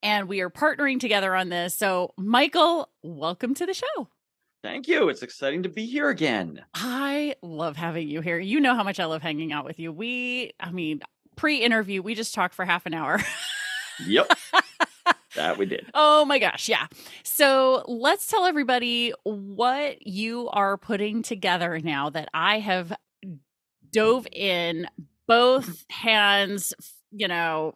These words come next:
Speaker 1: all feet, like, all thing. I'm all in on this.
Speaker 2: <laughs> Both hands and all your feet.
Speaker 1: All my feet, all of them. 'Cause let me tell you, I'm five ten, so I've got some big feet. <laughs>
Speaker 2: So, so I am launching a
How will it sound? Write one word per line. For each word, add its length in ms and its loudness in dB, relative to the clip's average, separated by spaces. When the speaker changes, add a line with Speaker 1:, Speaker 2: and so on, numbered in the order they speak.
Speaker 1:
all 280 2
feet, 260 -10
like, 180 -6
all 220 0
thing. 240 -12
I'm 180 0
all 180 0
in 200 -8
on 160 0
this. 200 -12
Speaker 2:
<laughs> 220 -18
Both 200 8
hands 220 8
and 100 4
all 220 8
your 140 8
feet. 240 2
Speaker 1:
All 240 12
my 220 8
feet, 440 -4
all 220 6
of 140 2
them. 340 2
'Cause 320 2
let 200 2
me 100 -2
tell 240 4
you, 120 6
I'm 200 4
five 380 4
ten, 340 2
so 160 0
I've 160 4
got 160 0
some 140 2
big 200 0
feet. 440 0
<laughs> 40 -4
Speaker 2:
So, 420 6
so 160 4
I 180 6
am 120 4
launching 380 4
a 480 2